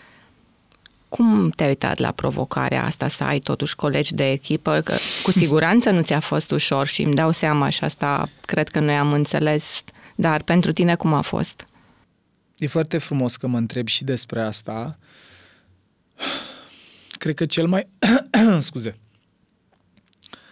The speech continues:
Speaker 2: Cred că cel mai sincer răspuns este că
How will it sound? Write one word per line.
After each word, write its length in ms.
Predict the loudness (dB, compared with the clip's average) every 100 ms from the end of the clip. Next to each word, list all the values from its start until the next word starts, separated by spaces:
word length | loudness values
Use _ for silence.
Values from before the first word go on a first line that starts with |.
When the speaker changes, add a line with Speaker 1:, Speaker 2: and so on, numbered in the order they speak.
| -20 -20 -16
Speaker 2:
Cred 160 | -6 -4
că 100 | -2
cel 220 | 0 0
mai 160 | 2 0
sincer 440 | 0 0 0 0
răspuns 560 | 0 0 -2 0 0 0
este 340 | -2 -2 -4
că 440 | -2 0 2 0